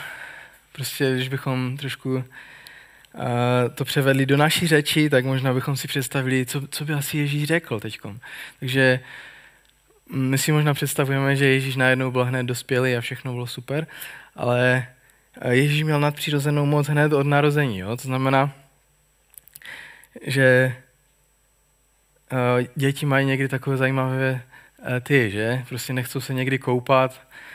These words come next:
eh, někdy nechcou něco jíst a, a prostě teoreticky, eh, by mohl prostě říct Bůh: "Tak prostě máš moc rozdělit vodu ve vaně, ale prostě to nedělej.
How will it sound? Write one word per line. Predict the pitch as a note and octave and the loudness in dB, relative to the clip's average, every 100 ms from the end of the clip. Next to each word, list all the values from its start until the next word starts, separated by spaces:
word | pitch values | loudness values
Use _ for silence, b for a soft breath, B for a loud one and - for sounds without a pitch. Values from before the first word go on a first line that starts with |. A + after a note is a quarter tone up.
| B B | B B
eh, | B2+ | -2
někdy | B2 B2+ | 0 2
nechcou | B2+ B2 C#3+ | 0 0 0
něco | C3+ B2 B2 | 0 0 0
jíst | A#2 C#3+ C#3+ - - _ B B B - | 2 4 2 0 -10 _ B B B -4
a, | A#2 B2 | 0 0
a | - | -2
prostě | D3 C#3+ D3 | -4 -6 0
teoreticky, | D3 D3+ D#3 D#3 C#3+ - C3+ C3+ C#3 B B B B B _ | 4 4 4 0 -4 0 2 2 0 B B B B B _
eh, | - C3+ A#2 A#2 A2+ A2+ - _ _ _ _ _ _ _ _ _ _ _ - | -8 -4 -2 -2 -2 -4 -8 _ _ _ _ _ _ _ _ _ _ _ -6
by | C#3 | -2
mohl | C3+ C3 C#3 C#3 C#3 B2 | 2 2 2 2 0 -2
prostě | C#3+ - - B2 A#2+ A#2+ B2 B B B B C#4+ | -8 -8 0 2 4 4 2 B B B B -6
říct | C3+ B2 - - - _ B B B B B | -4 -4 -6 -14 -18 _ B B B B B
Bůh: | C3 B2+ | -4 -2
"Tak | - C3 - | 2 2 2
prostě | C#3+ C#3 D3 C#3 C#3 C#3 B B B B B | -6 -2 4 6 6 2 B B B B B
máš | C3 C#3 | 2 4
moc | D3 D3 D3 - | 4 2 2 0
rozdělit | C3+ C3+ C#3+ C#3 | 0 4 4 4
vodu | C#3 C#3+ D3 | 4 2 4
ve | C#3+ | 4
vaně, | C3+ C3 C#3+ C#3+ | 4 2 2 2
ale | B2 B2+ | 0 0
prostě | C#3 - D3 | -4 -6 -2
to | D3+ | 2
nedělej. | D#3 F#3 D3 G2 A2+ | 4 6 4 2 -4